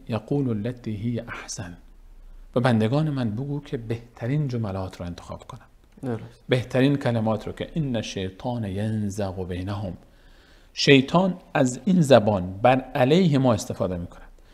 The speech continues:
Speaker 1: چه دشمنی هایی که ایجاد نکرده زبان، چه
Speaker 2: درست.
Speaker 1: کینه هایی که ایجاد نکرده زبان.
Speaker 2: می‌دونش.
Speaker 1: و فحش دادن، تهمت زدن، غیبت کردن، دروغ گفتن، تحقیر کردن،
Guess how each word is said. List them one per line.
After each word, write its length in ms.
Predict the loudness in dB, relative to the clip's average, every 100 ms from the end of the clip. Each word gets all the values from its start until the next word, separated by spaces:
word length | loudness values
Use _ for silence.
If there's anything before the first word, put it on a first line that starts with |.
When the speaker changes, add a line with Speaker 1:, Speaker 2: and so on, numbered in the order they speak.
| -20 -20 -10
Speaker 1:
چه 120 | 0 2
دشمنی 420 | 2 2 2 4
هایی 180 | 2 0
که 120 | 0
ایجاد 200 | 2 2
نکرده 420 | 0 -2 -2 -2
زبان، 300 | -4 -4 -6 -12 -20 _ _ _ _ _ _ _ -8
چه 120 | -4
Speaker 2:
درست. 100 | 0
Speaker 1:
کینه 160 | 2 4
هایی 200 | 2 2
که 120 | 2
ایجاد 280 | 2 2 0
نکرده 340 | -2 -4 -4
زبان. 260 | -6 -4 -4
Speaker 2:
می‌دونش. 400 | -6 -10 -14 -20 -20 -20 -2 6
Speaker 1:
و 160 | 6 6 -6 -20 -20 -20 _ _ _ _ _ _ _ _ _ _ -20 -20 -8
فحش 280 | 6 8 8
دادن، 400 | 4 2 0 -4 -14 -20 _ _ 0
تهمت 300 | 4 4 4
زدن، 380 | 0 0 -6 -10 -2
غیبت 320 | 2 2 2
کردن، 400 | 0 -4 -6 -10 -6
دروغ 240 | 0 0 0
گفتن، 420 | -4 -4 -10 -10 -16 _ _ 0
تحقیر 640 | 0 -2 -2 0 2 0
کردن، 460 | -4 -4 -6 -8